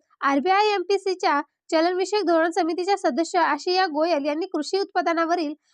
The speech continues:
आयकराची बाजू मांडली आहे. चला तर बघूया समोरची सर्वात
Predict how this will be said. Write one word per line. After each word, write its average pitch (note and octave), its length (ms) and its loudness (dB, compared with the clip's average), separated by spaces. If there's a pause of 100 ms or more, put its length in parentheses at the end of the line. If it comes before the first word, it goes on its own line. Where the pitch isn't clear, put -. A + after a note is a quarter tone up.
(120)
आयकराची D#4 520 0
बाजू E4 280 0
मांडली C4+ 280 -6
आहे. C4+ 300 -4 (520)
चला D4+ 180 0
तर F#4+ 160 -2
बघूया G#4 360 2
समोरची F4 440 -2
सर्वात F4 280 -2